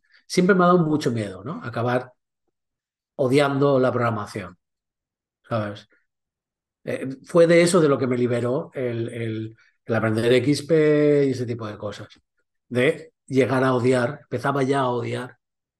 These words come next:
u-, una cosa que me había dado muchísimo disfrute, ¿sabes? Y empezaba a odiarla. Entonces, volver a recuperar esa, yo le llamo la alegría de programar, ¿vale? Que es, pues, pues recuperar la alegría de programar,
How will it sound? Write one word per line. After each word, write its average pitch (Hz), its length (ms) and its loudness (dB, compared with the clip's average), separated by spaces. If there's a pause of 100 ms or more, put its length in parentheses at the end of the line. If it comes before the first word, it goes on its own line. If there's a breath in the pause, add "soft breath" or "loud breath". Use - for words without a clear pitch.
(420)
u-, 131 280 -4
una 135 180 0
cosa 143 200 0
que 147 80 2
me 131 80 0
había 123 200 0
dado 143 300 2
muchísimo 127 540 -4
disfrute, 131 580 -8 (640)
¿sabes? 123 420 -6
Y 131 40 -6
empezaba 117 360 -2
a 123 40 0
odiarla. 101 500 -4 (280)
Entonces, 110 340 -10 (140)
volver 120 260 0
a 139 40 0
recuperar 139 600 2
esa, 123 580 -10 (480)
yo 139 100 2
le 147 60 4
llamo 156 180 4
la 147 120 4
alegría 127 340 2
de 143 80 0
programar, 101 520 -6 (1080)
¿vale? 127 280 -4
Que 120 140 -6
es, - 320 -10 (840)
pues, 120 380 2
pues 123 160 0 (220)
recuperar 143 380 0
la 170 100 2
alegría 143 440 4
de 135 100 0
programar, 113 560 -8